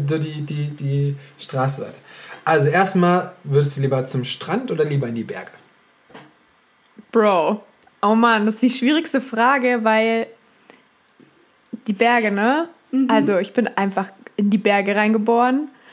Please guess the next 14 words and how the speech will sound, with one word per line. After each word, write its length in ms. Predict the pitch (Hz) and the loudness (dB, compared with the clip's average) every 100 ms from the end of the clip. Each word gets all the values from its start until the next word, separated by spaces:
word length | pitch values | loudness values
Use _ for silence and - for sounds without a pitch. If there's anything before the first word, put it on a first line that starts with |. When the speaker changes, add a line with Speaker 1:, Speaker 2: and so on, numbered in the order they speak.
| - - | -12 -2
Speaker 2:
und 140 | 226 | 0
ich 100 | 214 | 0
hab's 240 | 233 - - | -2 -4 0
auch 120 | 202 | 2
Speaker 1:
<laughs> 140 | 208 - | 2 0
In 160 | 226 | 0
Speaker 2:
in 60 | 220 | 2
der 120 | 226 | 2
Speaker 1:
die 20 | |
Berge. 120 | 180 - | 2 2
Speaker 2:
Hamburg-Zeit 720 | 240 254 277 - 269 247 247 | 0 2 -2 0 0 0 0
vergessen, 680 | 220 170 226 220 277 285 320 | 0 2 0 0 -2 -2 -2
wie 380 | 196 214 214 196 | 0 2 2 0
sehr 520 | 190 208 214 233 226 | 0 0 2 2 -2